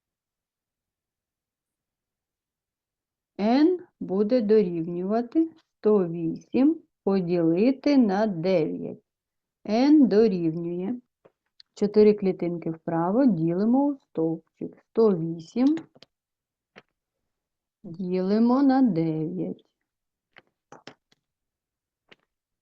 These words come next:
Один ми поділити не можемо, беремо десять.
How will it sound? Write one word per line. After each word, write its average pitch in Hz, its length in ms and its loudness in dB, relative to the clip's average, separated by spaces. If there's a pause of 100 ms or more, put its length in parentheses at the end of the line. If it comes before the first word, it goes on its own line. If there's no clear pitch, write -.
(1080)
Один 185 400 2
ми 170 120 -2
поділити 165 560 -2
не 160 160 0
можемо, 233 520 0
беремо 208 420 0
десять. 175 760 -10